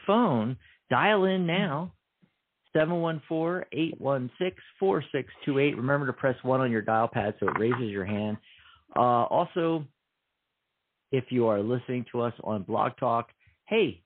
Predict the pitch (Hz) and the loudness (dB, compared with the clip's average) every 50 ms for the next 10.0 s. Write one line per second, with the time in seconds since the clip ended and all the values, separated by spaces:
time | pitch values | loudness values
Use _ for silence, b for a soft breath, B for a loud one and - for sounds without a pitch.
0 | _ - - 156 160 165 175 160 165 165 151 135 123 113 - 131 131 135 135 131 | _ -10 -8 -6 -4 -4 -4 -2 -2 -2 -2 -2 -4 -6 -6 -4 -4 -4 -4 -4
1 | 120 110 107 107 110 120 110 - - 117 110 104 98 95 87 87 107 127 127 123 | -4 -2 -2 -2 -2 -2 -4 -6 -6 -6 -4 -4 -4 -6 -6 -4 -4 -6 -6 -4
2 | - - 104 98 98 101 104 B B B B B - - - - 196 180 165 170 | -4 -2 0 0 0 -2 -4 B B B B B -10 -6 -2 0 0 0 0 -2
3 | 147 127 120 120 131 131 - - 131 127 127 123 117 113 107 98 110 110 113 110 | -2 -2 -2 -2 -4 -4 -4 -2 0 0 0 -2 -2 -4 -4 -2 -2 0 0 0
4 | 110 104 113 98 90 - - 117 113 113 - 113 104 98 101 - - - 120 127 | -2 -2 -4 -8 -8 -4 -2 -2 0 0 0 -2 -4 -4 -6 -6 -4 -2 0 2
5 | 127 135 135 139 135 - - 104 95 - 120 113 117 120 117 117 107 92 - 110 | 2 2 0 0 -4 -6 -8 -4 -2 0 2 2 2 0 0 -2 -4 -6 -4 0
6 | 101 113 131 - - - 107 98 95 92 87 90 92 117 123 - b b b b | 0 0 0 0 -4 -6 -4 -2 -2 -2 -2 -2 -4 -6 -8 -10 b b b b
7 | b b b _ _ _ - 107 107 110 110 98 95 117 110 120 - - - 127 | b b b _ _ _ -2 0 0 0 0 -2 0 0 0 0 -2 -4 -4 -2
8 | 123 123 120 117 117 113 110 107 104 101 101 110 120 113 92 95 92 - - 104 | 0 0 0 2 2 2 2 2 2 2 2 2 0 0 -2 -4 -6 -6 -8 -8
9 | - - 92 92 92 92 101 107 110 - - - - 107 101 98 107 101 104 107 | -6 -8 -10 -8 -6 -6 -4 -4 -4 -4 -4 -2 -2 -2 0 0 0 0 0 -2